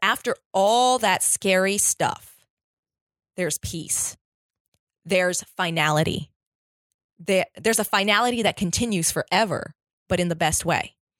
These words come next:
That is what we play for. That is why we do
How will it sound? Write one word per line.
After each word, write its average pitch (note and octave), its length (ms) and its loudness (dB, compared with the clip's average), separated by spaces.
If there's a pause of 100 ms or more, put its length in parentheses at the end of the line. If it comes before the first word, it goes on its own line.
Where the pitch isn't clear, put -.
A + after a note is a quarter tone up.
(440)
That F3+ 320 2
is F#3+ 180 2
what F3+ 240 0
we F3+ 100 -2 (180)
play E3+ 220 0
for. - 220 -6 (100)
That G3+ 200 4
is A3+ 180 2
why F#3+ 580 2 (540)
we F#3 180 -4
do F3+ 260 -4